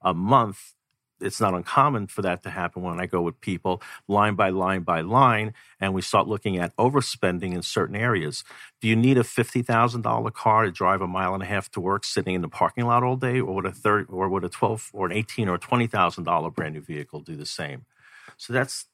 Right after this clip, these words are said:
the conversation that we have with, with our clients. It's a hard look. It's a hard look. It's a life change. But if they're serious,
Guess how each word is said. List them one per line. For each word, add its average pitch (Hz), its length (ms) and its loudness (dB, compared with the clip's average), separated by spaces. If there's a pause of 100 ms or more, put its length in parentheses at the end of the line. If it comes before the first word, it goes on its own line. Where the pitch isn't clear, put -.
the - 60 -20
conversation 117 680 0
that 71 100 0
we 80 140 -2
have 76 280 0
with, 82 320 0
with 90 180 0
our 82 120 2
clients. 85 540 0 (440)
It's 143 140 2
a 202 60 6
hard 175 280 6
look. 101 300 -6 (220)
It's - 160 -8
a 127 40 4
hard 123 280 6
look. - 180 -2 (140)
It's 113 140 -4
a 120 40 2
life 104 240 4
change. 151 500 -2 (460)
But 113 420 4
if 110 220 -2
they're 110 160 2
serious, 135 800 4